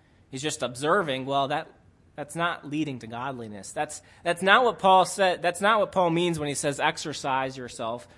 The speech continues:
toward godliness." He's talking about real action real application of the Word of God, the hard labor of, of, of disciplining yourself,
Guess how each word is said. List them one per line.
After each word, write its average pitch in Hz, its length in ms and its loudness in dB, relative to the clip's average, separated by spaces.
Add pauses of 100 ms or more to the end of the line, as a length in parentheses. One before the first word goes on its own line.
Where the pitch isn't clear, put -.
(120)
toward 131 240 -6
godliness." 123 720 -4 (340)
He's 170 180 -2
talking 190 440 6
about 147 360 2
real 220 320 4
action 131 600 -6 (360)
real 220 300 4
application 202 840 4
of 165 120 0
the 143 100 -4
Word 147 320 0
of 139 140 -10
God, 131 360 0 (220)
the 143 140 0
hard 202 420 2
labor 160 640 0 (340)
of, 143 320 0 (200)
of, 139 280 0 (360)
of 127 200 -6
disciplining 147 680 -2
yourself, 104 720 -8